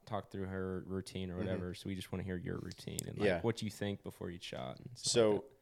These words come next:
Speaker 1: that.
Speaker 2: if my coach is with me, we'll do a lot more talking than
Speaker 1: Okay.
Speaker 2: if I was just by myself. <clears throat> But,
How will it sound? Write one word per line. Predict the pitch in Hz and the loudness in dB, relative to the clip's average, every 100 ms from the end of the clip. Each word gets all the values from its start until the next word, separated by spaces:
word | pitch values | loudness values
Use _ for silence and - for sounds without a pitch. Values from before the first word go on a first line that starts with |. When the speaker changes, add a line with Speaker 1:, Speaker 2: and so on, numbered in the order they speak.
| _ _ _ _ | _ _ _ _
Speaker 1:
that. | 110 | 0
Speaker 2:
if | 120 | 2
my | 110 | 0
coach | 98 107 98 | 2 0 0
is | 92 87 | -2 -2
with | 87 - | -4 -4
me, | 80 80 - - - - | -6 -6 -8 -10 -14 -10
we'll | 101 | -8
do | 90 92 | -4 -2
a | |
lot | 87 85 | -2 -2
more | 82 | -4
talking | - 85 82 85 85 _ - | -4 -4 -4 -10 -12 _ -14
than | 85 | -8
Speaker 1:
Okay. | 85 - - - | -8 -8 -12 -12
Speaker 2:
if | 92 | -2
I | 85 | 0
was | 82 | 0
just | 85 87 | -4 -6
by | 85 | -6
myself. | 82 - 87 85 - _ - - | -6 -6 -4 -6 -10 _ -20 0
<clears throat> | 185 175 - - _ - _ _ - - - - | 2 2 -2 -12 _ -20 _ _ -20 -20 -20 0
But, | 95 87 - | 2 2 0